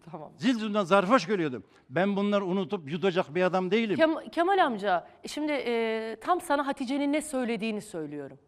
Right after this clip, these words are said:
Speaker 1: Dün konuşuldu ya Hatice'yle, diğer adam aracılığıyla. Hatice şöyle demiş, "Yayına çıkmayacağım, adliyeler açılır açılmaz Kemal Yıldız'dan boşanacağım." Ve demiş ki,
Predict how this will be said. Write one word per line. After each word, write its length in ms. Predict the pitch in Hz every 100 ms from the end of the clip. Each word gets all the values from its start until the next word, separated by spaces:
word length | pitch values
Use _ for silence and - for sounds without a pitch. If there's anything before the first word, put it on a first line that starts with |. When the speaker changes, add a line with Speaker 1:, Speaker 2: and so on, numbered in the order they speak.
| _ 190
Speaker 1:
Dün 140 | 254
konuşuldu 540 | 226 233 233 - 254 381
ya 200 | 208 160
Hatice'yle, 560 | 151 - 170 143 131 - _ _ _ _ _
diğer 200 | 196 160
adam 300 | 156 160 143
aracılığıyla. 680 | - 156 143 156 139 135 - - _ - -
Hatice 320 | 277 240 262
şöyle 340 | - 196 156
demiş, 400 | 147 143 - - _ _ _ _ - -
"Yayına 380 | 254 311 294 311
çıkmayacağım, 760 | - 320 240 208 170 170 202 254 _ _ _ _ -
adliyeler 560 | 277 233 277 262 202 185
açılır 340 | 262 - 285
açılmaz 680 | 277 190 - 165 165 208 - - _ _
Kemal 380 | - 269 190
Yıldız'dan 520 | 226 277 196 175 294 262
boşanacağım." 580 | 196 - 156 143 139 - _ _ _ _ _ _ _ _ _ _ _ _ - - - - - _ _
Ve 120 | 247
demiş 320 | 226 339 440 -
ki, 180 | 170